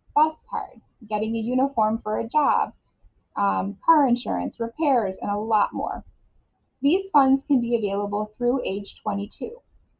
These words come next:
To access the funds, you have to talk to your foster care caseworker. And then for a list of everything the funds can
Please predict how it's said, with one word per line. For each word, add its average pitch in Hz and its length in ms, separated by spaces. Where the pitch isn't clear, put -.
To 254 180
access 240 520
the 190 200
funds, 185 400
you 202 120
have 262 220
to 285 180
talk 226 260
to 233 80
your 226 200
foster 196 320
care 190 280
caseworker. - 640
And 233 140
then 262 180
for 240 140
a 226 80
list 302 320
of 226 100
everything 294 500
the 277 160
funds 233 360
can 202 120